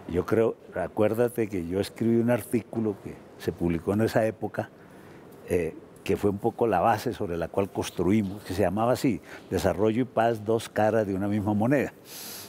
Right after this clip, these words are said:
eh, para decir cómo había que pensar eso en esa interrelación, que el problema no era necesariamente primero, eh, pacificar, que era el modelo más guerrerista, y luego hacer desarrollo,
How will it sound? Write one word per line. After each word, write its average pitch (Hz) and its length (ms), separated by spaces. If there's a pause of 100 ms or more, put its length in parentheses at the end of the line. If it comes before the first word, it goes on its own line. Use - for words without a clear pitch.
(220)
eh, 95 180 (180)
para 117 300
decir 131 540 (440)
cómo 156 400
había 135 320
que 135 340 (100)
pensar 117 540
eso 135 400 (240)
en 98 220
esa 123 240
interrelación, 87 1000 (600)
que 110 100
el 101 80
problema 98 560
no 135 180
era 127 280
necesariamente 110 960
primero, 98 720 (720)
eh, 82 340 (360)
pacificar, 104 800 (300)
que - 80
era 85 80
el 98 80
modelo 90 460
más 101 200
guerrerista, 90 640
y 90 40
luego 95 300
hacer 101 280
desarrollo, 90 720